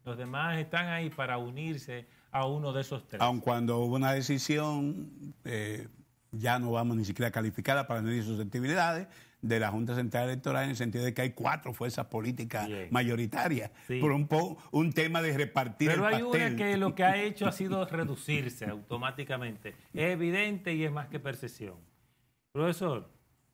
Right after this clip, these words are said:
Speaker 1: usted hizo un análisis magistral de todos esos partidos, incluyendo el suyo. Pero de verdad, dentro del marco del respeto, yo me quiero hacer una pregunta, a ver qué usted me dice. El Partido de la Liberación Dominicana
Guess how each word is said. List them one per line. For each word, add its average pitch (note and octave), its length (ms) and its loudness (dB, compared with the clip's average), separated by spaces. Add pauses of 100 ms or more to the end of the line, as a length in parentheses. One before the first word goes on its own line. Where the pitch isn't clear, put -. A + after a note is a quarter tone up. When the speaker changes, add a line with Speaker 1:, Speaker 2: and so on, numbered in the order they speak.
(640)
Speaker 1:
usted G#3 560 -2
hizo F3+ 240 -2
un F#3 80 -2
análisis F3 420 0
magistral D3 500 -2
de C#3 120 -6
todos C#3+ 260 -6
esos C#3+ 140 -10
partidos, C3 440 -10
incluyendo E3+ 520 -6
el F3 80 -6
suyo. A#2 400 -10 (600)
Pero E3+ 280 0 (1000)
de D#3 120 0
verdad, D#3 400 0
dentro D#3 260 -4
del C#3+ 160 -2
marco F3 320 -2
del E3 160 -2
respeto, B2+ 540 -8
yo D3 160 -4
me E3 120 -4
quiero D#3 220 -4
hacer D3 300 -6
una C3+ 240 -10
pregunta, B2 400 -8
a - 20 -6
ver A#2 220 -10
qué C#3 100 -4
usted B2+ 300 -8
me A2+ 100 -8
dice. F#2+ 300 -14 (720)
El D3+ 180 -2
Partido F3 600 -2
de G3 100 -2
la F3+ 100 0
Liberación D3+ 720 -2
Dominicana B2+ 800 -8